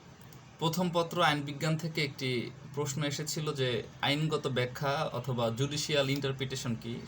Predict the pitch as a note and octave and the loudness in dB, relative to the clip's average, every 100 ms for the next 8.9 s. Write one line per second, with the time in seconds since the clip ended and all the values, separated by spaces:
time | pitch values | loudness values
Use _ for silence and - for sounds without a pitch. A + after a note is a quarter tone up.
0 | - C#3 C#3 C3+ A2+ A2 A2 G#2+ G#2+ G#2 | -4 -4 -2 -2 -2 -2 -2 -2 -2 -4
1 | G2+ - - - - - - - - - | -6 -8 -10 -10 -8 -8 -8 -10 -10 -10
2 | - - - - - - D#3 F#3 G#3 F#3 | -10 -12 -12 -12 -12 0 4 6 8 8
3 | F#3 F#3+ G3 G3+ G3+ D3 F3+ F#3+ F3 E3+ | 6 6 6 8 6 4 4 2 2 4
4 | F#3 F#3 F#3 F#3 F3 F3 E3+ E3+ E3 F3 | 2 4 4 4 4 2 2 -2 0 -2
5 | D3+ D3+ E3 D#3 D3+ C3+ C3 A#2+ A#2+ - | 0 0 2 2 2 0 0 0 -2 -8
6 | - - - - C#3+ C#3+ D3 D3 C#3 - | -14 -14 -14 -4 -2 2 2 2 0 2
7 | D3+ D3 - C#3+ F3 F#3 C#3 C#3 A#2 B2 | 6 6 4 2 4 6 6 4 4 6
8 | C#3 - F#3+ F#3 E3+ D#3+ - E3 | 6 4 2 6 6 4 2 2